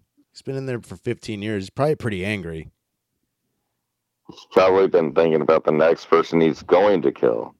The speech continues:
Speaker 1: Right. Or he's willing to kill someone just to get by in life,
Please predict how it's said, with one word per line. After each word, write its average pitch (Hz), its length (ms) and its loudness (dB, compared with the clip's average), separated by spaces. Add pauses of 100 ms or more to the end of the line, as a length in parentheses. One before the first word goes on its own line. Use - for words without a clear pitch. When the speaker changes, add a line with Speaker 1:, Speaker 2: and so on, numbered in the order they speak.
(100)
Speaker 1:
Right. 95 300 -14 (1040)
Or 95 160 -8
he's 101 240 -6
willing 110 300 -4
to 90 80 -10
kill 120 260 -6
someone 95 360 -8
just 92 180 -12
to 87 80 -14
get 90 260 -12 (160)
by 95 380 -8
in 82 260 -12
life, 85 380 -12